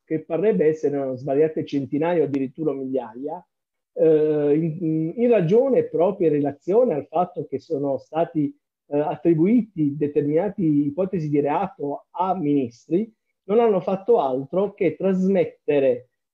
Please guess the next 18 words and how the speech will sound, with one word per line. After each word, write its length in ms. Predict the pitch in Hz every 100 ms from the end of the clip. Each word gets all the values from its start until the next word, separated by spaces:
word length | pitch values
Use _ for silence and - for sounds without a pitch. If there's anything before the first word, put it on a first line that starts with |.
| -
dette 380 | 160 185 175 156
denunce 840 | 226 214 151 143 - 196 233 233 _
direttamente 1120 | 180 254 254 - 175 156 131 131 131 143 -
ed 140 | 196 175
esclusivamente 880 | 160 - 190 233 233 147 131 127 143
alla 200 | 147 147
Procura 380 | 165 156 196
della 220 | 147 143 156
Repubblica 680 | 214 143 127 135 127 127 _ _ _ _ _
presso 460 | 156 147 - 151
il 120 | 156
Tribunale 800 | - 190 165 139 127 123 123 -
di 160 | - 139
Roma. 540 | 139 131 127 131 127 - _ _ _ _ _ 156
Mm, 560 | 151 147 143 143 143
non 300 | 185 226 214
possono, 580 | 190 180 - - 135 135
non, 280 | 135 139